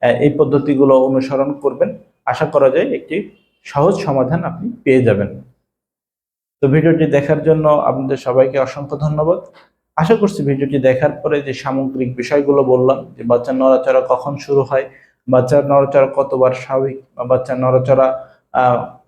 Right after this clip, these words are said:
কম করার পিছে কি কারণ রয়েছে, বা নড়াচড়া কম করলে করণীয় কি। তো ভিডিওটি দেখার জন্য আবারও সবাইকে অসংখ্য ধন্যবাদ। সবাই ভালো থাকুন, সুস্থ থাকুন এবং দীর্ঘায়ু লাভ করুন।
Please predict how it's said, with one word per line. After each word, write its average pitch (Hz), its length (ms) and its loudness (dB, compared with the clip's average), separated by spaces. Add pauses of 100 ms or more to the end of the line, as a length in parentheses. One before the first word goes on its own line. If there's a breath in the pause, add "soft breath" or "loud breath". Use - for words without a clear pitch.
(160)
কম 160 220 2
করার 156 280 4
পিছে - 200 -12
কি 147 180 -10
কারণ 131 360 0
রয়েছে, 123 380 -4 (160)
বা 120 180 2
নড়াচড়া 131 480 2
কম 135 280 -2
করলে 147 300 -4
করণীয় 139 520 0
কি। - 160 -18 (920)
তো 135 80 2
ভিডিওটি 165 340 4
দেখার 156 360 2
জন্য 151 180 2
আবারও 139 320 2
সবাইকে 151 420 -4
অসংখ্য 139 460 -6
ধন্যবাদ। 135 540 -4 (340)
সবাই 135 320 4
ভালো 139 240 -2
থাকুন, 151 480 -10 (100)
সুস্থ 165 400 0
থাকুন 147 440 -6
এবং 160 300 0
দীর্ঘায়ু 123 440 0
লাভ 110 220 0
করুন। - 180 -16